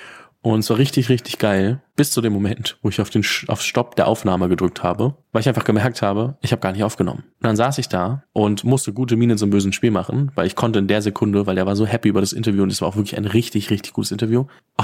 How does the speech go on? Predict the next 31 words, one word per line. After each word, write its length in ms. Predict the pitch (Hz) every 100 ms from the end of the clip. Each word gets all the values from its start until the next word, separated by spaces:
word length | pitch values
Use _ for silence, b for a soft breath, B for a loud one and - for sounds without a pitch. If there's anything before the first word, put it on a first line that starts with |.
| - -
und 200 | 110 -
ich 160 | - -
konnte 460 | 117 117 110 113 - _
in 180 | 107 104
der 240 | 107 113
Sekunde 460 | 107 107 107 104 104
nicht 220 | 110 110
sagen, 240 | 101 101 101
dass 120 | 98
ich's 140 | 98
nicht 140 | 104 -
gemacht 240 | 104 -
habe. 80 | - _
Ich 60 | -
habe 80 |
ihn 40 | 123
dann 100 | 104
abends 260 | 104 135
nochmal 240 | 127 113 110
wieder 160 | 120
gesehen, 300 | 120 117 120
weil 80 | 113
die 60 | 101
so 80 | 101
einen 60 |
kleinen 220 | 98 101
Slack-Weihnachtsmarkt 840 | 101 - 107 104 110 113 - 107 -
gemacht 280 | 104 104 107
haben 160 | 101
in 100 | 107
Berlin, 360 | 104 104 110